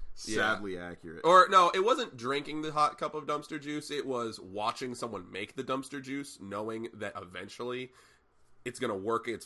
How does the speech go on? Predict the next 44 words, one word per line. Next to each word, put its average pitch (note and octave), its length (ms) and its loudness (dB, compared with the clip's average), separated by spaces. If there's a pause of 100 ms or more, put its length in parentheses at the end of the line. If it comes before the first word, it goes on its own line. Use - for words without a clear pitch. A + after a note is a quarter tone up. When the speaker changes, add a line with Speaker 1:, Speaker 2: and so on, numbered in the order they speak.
(140)
Speaker 1:
like, G#2+ 300 -4
everybody B2 480 -2
has A#2+ 180 -2
to - 100 -14
taste - 400 -8
some. C#3+ 360 -4
Speaker 2:
<laughs> - 20 -4
Speaker 1:
And F#3+ 460 6
eventually, C#3 560 0
you B2 160 -4
know, G#2+ 340 0
like, A2 380 -2 (280)
eventually, B2+ 840 2 (200)
it's, - 300 -2
like, A2+ 200 -4
you're C3 100 -2
sitting G3 240 2
there A#2 180 0
and, G#2+ 80 -4
like, G#2+ 220 -6
you A2+ 80 -2
know, G#2 60 -2
three D#3+ 260 0
people C#3 480 -2
down B2 220 2
the A2+ 60 -4
line, A#2 440 0 (760)
you A#2 100 -4
know, G2 200 -4
eventually A2+ 680 -4 (420)
that G2+ 140 -8
dumpster B2 280 -4
juice G2+ 160 -8
is F#2+ 40 -14
gonna G2+ 180 -8
come F#2+ 160 -10
right A#2 280 0
to C#3+ 80 0
you. D#3+ 60 6
Speaker 2:
Oh, F3+ 340 6
it's, C#3 260 -8
it's B2 200 -8
mine C#3+ 560 2
now. A#2 580 0